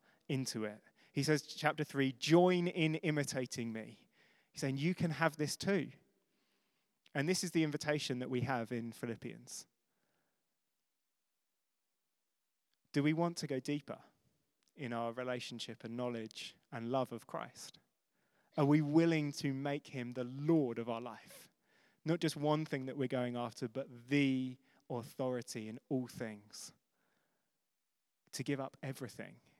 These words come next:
in order to have him. Because Paul's testimony throughout this whole letter is, he really is worth it.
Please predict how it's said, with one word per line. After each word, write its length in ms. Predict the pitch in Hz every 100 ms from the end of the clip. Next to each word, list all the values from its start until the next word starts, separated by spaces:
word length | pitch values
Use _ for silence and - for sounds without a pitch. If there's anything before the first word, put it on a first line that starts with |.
| -
in 120 | 123
order 140 | 123
to 140 | 127 127
have 220 | 127 135
him. 280 | 175 151 123 _ _ _ _ _ _ _ _ _ _ _ _ _ _ _ _ _ -
Because 240 | 135 143
Paul's 280 | - 185 170
testimony 520 | - 170 139 151 131
throughout 320 | 120 139 127 131
this 120 | -
whole 220 | 147 135
letter 320 | 135 120 117
is, 460 | 110 110 107 - - _ _ _ _ _
he 180 | - 123 117 117
really 400 | 127 123 120 131
is 560 | 117 101 104 - - - _ _ _ _ -
worth 340 | 147 95 -
it. 140 | -